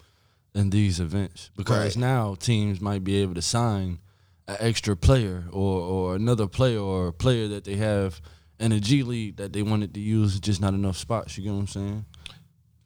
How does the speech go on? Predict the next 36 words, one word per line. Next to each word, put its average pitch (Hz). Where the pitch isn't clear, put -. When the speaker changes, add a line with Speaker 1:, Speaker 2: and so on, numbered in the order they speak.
Speaker 1:
That 117
could 101
be 104
a 95
big 85
difference. 90
Speaker 2:
All 143
right, 127
so, 147
I 147
mean, 156
honestly, 156
I'll 139
tell 151
you 127
that 117
one 156
of 185
the 165
teams 160
that 143
I 139
think 139
that 120
it, -
this 175
situation 160
is 123
benefiting 165
more 151
than 139
hurting 170
would 151
have 165
to 170
be, 143